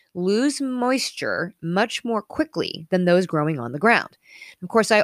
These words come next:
always recommend trellising plants to help keep them disease-free and for higher quality fruit, specifically for things like cucumbers, for example.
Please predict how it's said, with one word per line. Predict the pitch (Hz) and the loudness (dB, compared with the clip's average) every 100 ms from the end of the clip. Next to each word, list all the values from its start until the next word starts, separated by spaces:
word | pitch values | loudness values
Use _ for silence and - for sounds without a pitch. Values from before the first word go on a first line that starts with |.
| - | 4
always | 220 262 294 | 4 4 2
recommend | 240 240 202 185 175 | 0 -2 0 0 -2
trellising | - 165 165 - 180 | -2 -2 -2 -4 -8
plants | 175 151 123 180 - - | -6 -8 -6 -8 -12 -10
to | - | -8
help | 147 175 180 - | -2 0 0 0
keep | 208 190 | -10 -6
them | 170 160 151 | -4 -4 -4
disease-free | 139 123 92 - - - 302 285 277 262 - - | -8 -10 -12 -12 -8 0 2 4 0 -4 -12 -10
and | - 180 - | -4 -4 0
for | 165 | -2
higher | - 156 147 | 2 0 0
quality | 151 - 127 139 160 | -2 0 0 -2 -6
fruit, | - 311 - | -2 0 0
specifically | - 175 208 214 - 196 | -4 -6 -6 -6 -6 -6
for | 202 | -6
things | - 147 147 | -6 -6 -2
like | 170 - | -4 -4
cucumbers, | - 359 - - - | 0 0 2 -2 -4
for | - 147 | -6 -6
example. | 135 131 - - | -4 -6 -6 -12